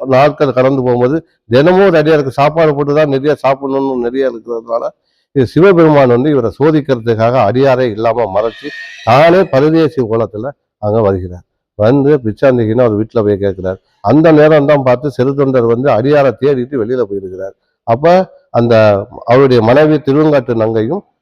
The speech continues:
ம-, பணிப்பெண்ணு தாதி சந்தன நங்கையும் தான் இருக்காங்க. அப்பா இது மாதிரி ஐயா தேடிட்டு போயிருக்காங்க,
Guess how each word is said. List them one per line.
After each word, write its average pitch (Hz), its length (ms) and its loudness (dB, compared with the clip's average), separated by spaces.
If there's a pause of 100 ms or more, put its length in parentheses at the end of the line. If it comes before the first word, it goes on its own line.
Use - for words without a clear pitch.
(180)
ம-, 131 220 4
பணிப்பெண்ணு 147 560 2
தாதி 131 220 2
சந்தன 131 380 0
நங்கையும் 113 300 -2
தான் 113 120 0
இருக்காங்க. 95 400 -8 (240)
அப்பா 135 220 -2
இது 131 100 4
மாதிரி 131 160 2
ஐயா 123 200 2
தேடிட்டு 127 420 0
போயிருக்காங்க, 113 480 -2